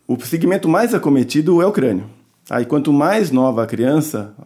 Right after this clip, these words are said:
maior a frequência do impacto ser na cabeça. E por que que isso acontece? Se a gente olhar proporcionalmente uma criança em relação ao adulto, a cabeça dela é maior do que o resto do corpo. Então, o centro de gravidade dela fica desviado.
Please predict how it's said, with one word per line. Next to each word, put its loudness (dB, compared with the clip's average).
maior 0
a -2
frequência -2
do 0
impacto -6
ser -2
na 0
cabeça. -4
E -8
por -6
que -2
que -12
isso -4
acontece? -2
Se -6
a -2
gente -4
olhar -2
proporcionalmente 0
uma 0
criança -2
em -4
relação -2
ao 0
adulto, 0
a -2
cabeça -2
dela 0
é 0
maior 2
do -10
que -10
o -4
resto -4
do -8
corpo. -8
Então, -2
o 2
centro -2
de -2
gravidade 0
dela 0
fica -4
desviado. -2